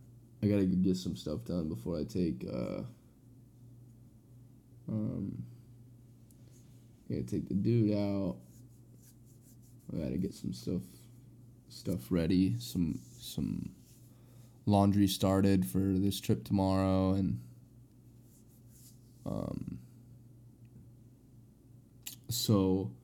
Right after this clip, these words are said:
I'm gonna wrap her, tap her, and I'm gonna see you guys. I'll talk to you guys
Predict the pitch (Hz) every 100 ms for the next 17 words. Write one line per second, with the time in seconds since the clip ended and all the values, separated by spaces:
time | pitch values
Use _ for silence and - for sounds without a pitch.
0 | - - - - - - 110 113 113 117
1 | 117 127 123 120 110 107 104 - 117 110
2 | 139 120 98 95 95 101 - - - 110
3 | 104 113 107 117 107 85 82 69 -